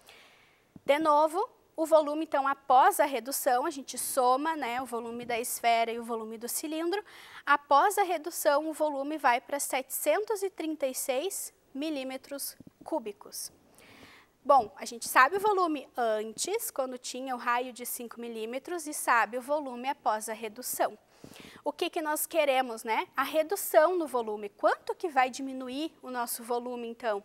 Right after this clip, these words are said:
daquela pílula? O volume inicial de mil duzentos e cinquenta menos o volume após a redução de setecentos e trinta e seis.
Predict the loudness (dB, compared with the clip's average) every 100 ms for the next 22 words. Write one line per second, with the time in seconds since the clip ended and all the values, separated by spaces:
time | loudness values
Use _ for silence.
0 | _ -10 -2 -2 -2 -6 -10 -8 -10 -10
1 | -16 -20 -20 -20 -16 -2 2 6 4 4
2 | 0 -2 -4 -2 4 6 4 2 -6 -6
3 | -6 -8 -6 -6 -6 -10 -8 -8 -2 0
4 | 0 -2 -6 -8 _ _ -6 0 0 0
5 | -2 -4 -6 -14 -20 -20 _ -2 2 4
6 | 2 2 -2 -2 0 0 0 -4 -6 -6
7 | -2 -2 -4 _ _ -10 -4 -4 -4 -4
8 | -4 -6 -14 -12 -10 -8 -6 -6 -8 -8
9 | -10 -18